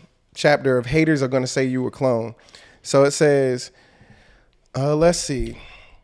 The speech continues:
People look at the positive change with my life, my mind, and my body, and they say, 'I can't do what he's doing, so what can I do to discredit it?' They say those types of things because it's too hard to say, 'I can't do it.'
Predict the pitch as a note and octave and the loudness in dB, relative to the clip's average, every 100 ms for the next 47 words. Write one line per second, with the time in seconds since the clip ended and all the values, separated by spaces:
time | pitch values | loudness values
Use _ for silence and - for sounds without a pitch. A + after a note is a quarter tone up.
0 | _ _ _ _ _ _ - G#3 G#3+ G3 | _ _ _ _ _ _ -4 -2 0 0
1 | F3 D#3+ - E3 D#3 D3+ C#3 E3 D3 B2+ | 2 0 0 2 4 2 0 0 0 0
2 | A#2+ B2 B2+ B2+ A#2 B2 B2 C3 C3 B2 | -2 0 0 0 0 -2 2 2 2 0
3 | A#2+ B2+ B2+ B2 A#2+ B2 C#3 E3+ G3+ D3+ | 0 2 2 0 -4 -2 -2 -2 -2 -2
4 | C3 B2+ B2+ A#2 A#2 B2+ D3 D3+ D3+ E3 | -2 -4 -4 -6 -4 -4 -4 -2 0 0
5 | E3+ D3 C#3 C3+ C#3 - C#3 A2 F#2+ - | 0 0 -2 -4 -4 -2 -2 -2 -10 -8
6 | - - D3 C#3 C#3+ - C3 B2+ C3+ C3 | -4 -2 0 2 0 0 -2 -2 -4 -2
7 | B2+ B2 A#2 A#2 A2 - C#3 C#3 B2 A#2 | -4 -6 -6 -6 -6 -8 -2 -2 -2 -4
8 | B2+ A#2 B2 C3 G#2+ G#2 G#2 G2+ | -4 -4 -6 -8 -8 -6 -8 -8